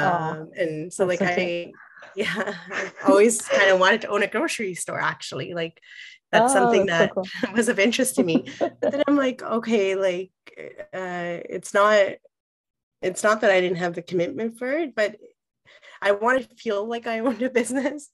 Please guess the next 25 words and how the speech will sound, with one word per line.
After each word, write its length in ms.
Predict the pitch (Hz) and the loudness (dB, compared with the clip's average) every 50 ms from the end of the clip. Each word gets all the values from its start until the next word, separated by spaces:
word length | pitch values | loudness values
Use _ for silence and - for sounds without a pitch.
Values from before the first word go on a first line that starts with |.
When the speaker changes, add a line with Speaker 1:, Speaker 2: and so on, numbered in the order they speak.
| _ - | _ -12
Speaker 2:
<laughs> 340 | - 320 294 240 202 180 202 | -10 -10 -8 -6 -4 -2 0
but 160 | 196 185 170 | 0 0 0
Speaker 1:
Mm-hmm. 20 | 185 | 0
Speaker 2:
not 380 | 190 175 175 175 175 175 - - _ _ _ _ _ _ _ - | 0 0 2 0 -2 -4 -8 -12 _ _ _ _ _ _ _ -6
have 220 | - 180 170 175 - | -4 -4 -4 -6 -8
to 100 | - 185 | -12 -10
do, 500 | - 190 185 185 180 180 180 175 165 - _ - | -8 -6 -6 -6 -6 -6 -8 -10 -12 -14 _ -10
like, 180 | 180 180 180 - _ _ _ _ - | -6 -6 -6 -6 _ _ _ _ 0
apply 120 | 175 165 | 0 2
for 120 | 160 - 165 | 2 2 0
a 60 | 160 | -2
franchise 560 | - - 170 160 165 - - 156 160 160 - | 0 0 -2 -2 0 0 -2 -2 -2 -2 -4
or 40 | - | -8
anything 260 | - 185 180 - 165 156 | -10 -10 -8 -6 -6 -4
like 160 | 151 151 139 | -4 -4 -2
that." 180 | 165 165 175 | 0 0 0
And 100 | 165 160 | 0 -2
the 60 | 160 151 | -4 -4
branch 400 | 151 - 165 160 160 135 - - | -6 -6 -8 -8 -8 -10 -12 -12
banking, 380 | - - 151 160 151 - 156 160 | -10 -8 -8 -6 -2 0 0 2
like, 160 | 160 156 156 | 2 0 -2
being 160 | - 170 165 165 | -4 -4 -4 -2
a 20 | |
branch 260 | 160 170 156 156 143 | 0 0 0 0 -2
manager, 340 | 151 143 151 160 165 180 180 | -4 -4 -2 -4 -4 -6 -8